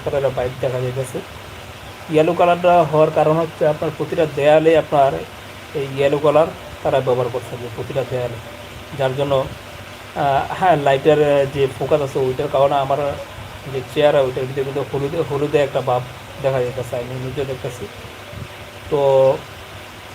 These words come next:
যারা মনে করেন বাড়িওয়ালা, তারা এই কাজটা করছে আর কি। পুরা রোডটার আপনার এই, আহ, হলুদ যে কালারটা আছে, ইয়েলো কালারটা পুরা দেয়া, মানে চারপাশে সবগুলা দেয়ালেই ইয়েলো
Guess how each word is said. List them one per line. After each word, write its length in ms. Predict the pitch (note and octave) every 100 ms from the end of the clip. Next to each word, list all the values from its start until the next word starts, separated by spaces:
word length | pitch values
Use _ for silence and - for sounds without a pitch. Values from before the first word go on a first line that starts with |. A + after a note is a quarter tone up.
| - - - D#3
যারা 200 | D3+ D3+
মনে 160 | D3 D3
করেন 120 | D3+
বাড়িওয়ালা, 420 | C3+ C#3 D3 D3+ D3
তারা 200 | C#3+ C#3+
এই 160 | C#3
কাজটা 280 | C3+ C3+ -
করছে 240 | D#3 C3+
আর 60 | D#3
কি। 60 | D#3 D3
পুরা 340 | C#3+ C#3+ C#3 C3+
রোডটার 340 | B2+ C3+ C3+
আপনার 240 | C3 C#3 C3 - - - - - - - - - - - D3+
এই, 160 | C#3
আহ, 200 | C3 B2+
হলুদ 180 | D3 D#3 -
যে 120 | C#3
কালারটা 360 | D3 C#3+ C#3+ C3+
আছে, 280 | - D#3 - -
ইয়েলো 200 | C#3 C#3
কালারটা 340 | D3 D3 C#3+ C#3 -
পুরা 400 | D3+ D3+ D#3 F#3+ C3
দেয়া, 300 | C#3 C#3+ C#3 C3+
মানে 140 | C3+ B2+
চারপাশে 500 | D#3+ D3+ D3+ E3 - -
সবগুলা 300 | D3 C3+ D3+
দেয়ালেই 400 | C3 C3+ C#3 D#3 F#3
ইয়েলো 240 | D3 C3+